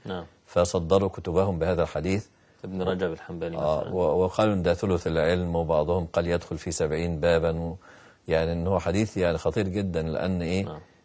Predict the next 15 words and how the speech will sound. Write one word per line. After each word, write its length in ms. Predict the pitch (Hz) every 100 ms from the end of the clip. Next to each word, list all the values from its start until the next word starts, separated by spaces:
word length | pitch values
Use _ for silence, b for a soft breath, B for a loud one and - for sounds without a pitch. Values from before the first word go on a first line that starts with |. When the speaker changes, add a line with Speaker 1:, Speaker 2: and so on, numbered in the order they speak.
| _ -
Speaker 2:
إنما 400 | 87 90 104 101
الأعمال، 520 | 95 87 90 107 73
لأن 180 | 85 98
إنما 420 | 85 101 117 90
أداة 180 | 104 120
حصر 380 | - 120 - 92
في 60 |
اللغة، 340 | 92 90 82 71 - b b b b _
والعلماء 600 | - 85 85 87 95 110
يقولون 600 | 107 98 101 98 117 110
يعني 600 | 95 92 90 90 87 78 82 57 71
إنما 260 | 87 101
الأعمال 340 | 80 85 101 101
بالنيات، 600 | 90 90 92 107 - -
يعني، 760 | 82 82 85 82 82 82 98